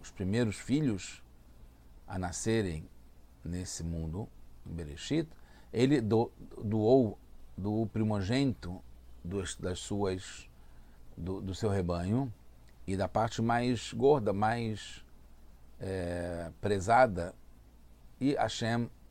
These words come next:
se voltou para ele e aceitou a sua, a sua oferenda. Isso,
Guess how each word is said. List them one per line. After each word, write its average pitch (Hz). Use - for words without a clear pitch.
se -
voltou 110
para 101
ele 101
e 101
aceitou 95
a 90
sua, 90
a -
sua -
oferenda. 78
Isso, 143